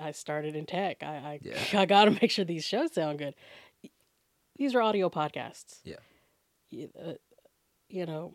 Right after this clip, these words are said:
Speaker 1: s-, bad audio is never a stylistic choice.
Speaker 2: Yeah.
Speaker 1: That is my quote, uh, that I actually got from a friend. His name is Michael Cosio.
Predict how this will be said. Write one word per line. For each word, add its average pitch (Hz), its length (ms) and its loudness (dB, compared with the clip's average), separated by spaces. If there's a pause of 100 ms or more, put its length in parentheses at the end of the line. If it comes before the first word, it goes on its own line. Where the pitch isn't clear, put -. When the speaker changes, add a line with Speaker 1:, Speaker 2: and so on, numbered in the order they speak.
Speaker 1:
s-, - 320 -10 (880)
bad 240 340 2
audio 214 360 4
is 175 140 -2
never 175 240 2
a 170 40 2
stylistic 156 720 -4
choice. - 480 -8
Speaker 2:
Yeah. 104 120 -2 (220)
Speaker 1:
That 165 220 -2
is 175 160 0
my 170 140 2
quote, 147 300 -2 (460)
uh, 156 500 0 (340)
that 160 120 -2
I 151 100 -2
actually 156 280 -4
got 151 220 -6
from 156 140 -4
a 156 40 -4
friend. 147 400 -6
His - 160 -16
name 156 160 -6
is 160 80 -12
Michael 156 280 -12
Cosio. 170 480 -14